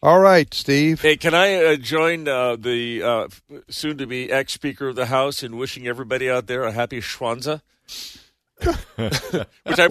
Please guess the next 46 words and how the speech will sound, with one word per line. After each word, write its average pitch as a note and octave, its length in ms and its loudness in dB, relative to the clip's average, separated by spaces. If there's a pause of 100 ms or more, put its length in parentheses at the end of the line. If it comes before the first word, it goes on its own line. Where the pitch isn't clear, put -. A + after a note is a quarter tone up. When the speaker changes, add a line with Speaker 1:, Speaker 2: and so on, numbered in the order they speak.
Speaker 2:
believe D#4+ 300 2
is C4+ 160 -4
the G3+ 100 -4
Jewish E3+ 600 0
African-American A#2 1040 -2
<laughs> B2+ 200 -6
version B2 340 -2
of G#2 100 -2
Speaker 1:
What, E3 160 0
what, A#2+ 260 4
Speaker 2:
Kwanzaa. E3+ 60 2
Speaker 1:
what, F3 180 4
what, E3 200 2 (140)
what E3 160 4
happened E3 380 2
this D3+ 180 4
time? A2+ 340 0
Speaker 2:
This F3+ 320 4
is, - 360 0 (360)
let D4+ 120 -2
me D4 120 -2
just - 340 -4
let F3 180 2
you F3+ 140 -6
listen. D3+ 260 0
Speaker 1:
All A#2+ 120 2
Speaker 2:
This A2+ 100 2
Speaker 1:
right. G#2 100 0
Speaker 2:
is D#3+ 120 -4
our, D3 320 2
uh, C3 200 4
Nancy D3+ 360 -4
Pelosi C#3 680 -4
in, A2+ 320 -6
uh, A2+ 60 -4
one B2+ 180 -4
of E3 100 -6
her C3 200 -4
last C3 540 2
press C3+ 260 -2
conferences A#2 600 -6
as G#2+ 100 -12
Speaker A#2+ 300 -12
of A#2 60 -8
the A2+ 100 -4
House, A#2 360 -2